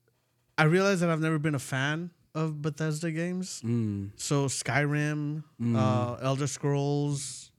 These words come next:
Speaker 1: Fallout. And it's just, I don't much care for the gameplay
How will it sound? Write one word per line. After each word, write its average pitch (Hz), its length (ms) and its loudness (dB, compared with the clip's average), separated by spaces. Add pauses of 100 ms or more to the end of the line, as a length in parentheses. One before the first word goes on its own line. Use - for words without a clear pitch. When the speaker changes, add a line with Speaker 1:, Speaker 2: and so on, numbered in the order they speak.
(120)
Speaker 1:
Fallout. 143 680 0 (1300)
And 170 520 2 (960)
it's 170 240 2
just, - 480 -2 (320)
I 165 80 6
don't 214 140 4
much 220 240 -2
care 160 260 2
for 147 140 -2
the 131 100 0
gameplay 117 600 -6